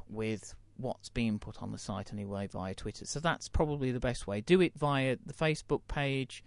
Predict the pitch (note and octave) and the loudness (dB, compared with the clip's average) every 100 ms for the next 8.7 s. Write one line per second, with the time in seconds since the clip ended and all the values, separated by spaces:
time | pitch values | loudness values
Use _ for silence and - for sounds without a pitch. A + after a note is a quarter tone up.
0 | - - - - - - B2+ B2 A#2+ A#2+ | -20 -20 -20 -20 -16 -2 4 4 6 4
1 | B2 A2+ - C3 B2+ C3 A#2+ - B2+ A#2+ | 2 0 0 0 2 4 4 2 2 4
2 | A#2 A#2+ A2 - - - - G#2 - - | 4 4 2 -2 -14 -4 0 0 0 -2
3 | D2+ - - - - - - - - - | -4 -10 -20 -20 -20 -20 -20 -20 -14 -6
4 | B2 - A2+ - A#2+ A2 G#2+ G#2+ - A#2+ | -4 0 0 0 2 4 4 2 0 0
5 | A#2 - A2+ A2 - A2 G#2+ - A2+ A2 | 2 2 2 2 2 -2 -2 -2 -4 -4
6 | A2 A2 B2 A#2 G#2+ G#2 G#2 G2+ - A#2 | -6 -6 -4 -2 0 0 0 -4 -4 -4
7 | A2 G#2+ G2+ - - - - - A2+ G#2 | -2 -2 -4 -10 -20 -20 -10 -2 0 0
8 | G#2+ - A2+ A2 - F#2+ | -4 -2 0 0 -2 -8